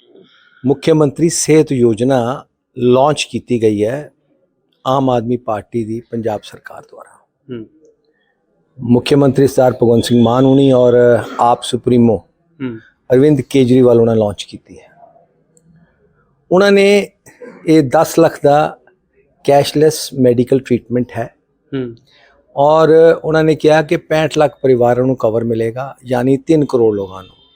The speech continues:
Speaker 2: ਹੂੰ।
Speaker 1: ਔਰ ਪ੍ਰਸ਼ਨ ਇਹ ਹੈਗਾ
Speaker 2: ਹੂੰ।
Speaker 1: ਕਿ ਉਹਨਾਂ ਨੇ ਇਹ ਨਹੀਂ ਦੱਸਿਆ ਕਿ ਇਹ ਮਿਲੇਗਾ ਕਿੱਦਾਂ।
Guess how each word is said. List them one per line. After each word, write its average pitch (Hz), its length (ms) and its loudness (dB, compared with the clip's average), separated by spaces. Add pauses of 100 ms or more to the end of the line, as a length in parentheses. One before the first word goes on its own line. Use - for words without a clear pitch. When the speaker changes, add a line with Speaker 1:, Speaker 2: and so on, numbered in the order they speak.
(140)
Speaker 2:
ਹੂੰ। 123 200 -8 (920)
Speaker 1:
ਔਰ 190 420 2 (1040)
ਪ੍ਰਸ਼ਨ 247 400 0
ਇਹ 226 180 4
ਹੈਗਾ 127 640 0 (520)
Speaker 2:
ਹੂੰ। 123 200 -20
Speaker 1:
ਕਿ 196 120 0
ਉਹਨਾਂ 214 280 4
ਨੇ 220 140 6
ਇਹ 214 120 6
ਨਹੀਂ 254 100 4
ਦੱਸਿਆ 220 440 4
ਕਿ 233 180 -4
ਇਹ 254 220 2 (400)
ਮਿਲੇਗਾ 196 640 4
ਕਿੱਦਾਂ। 156 400 -2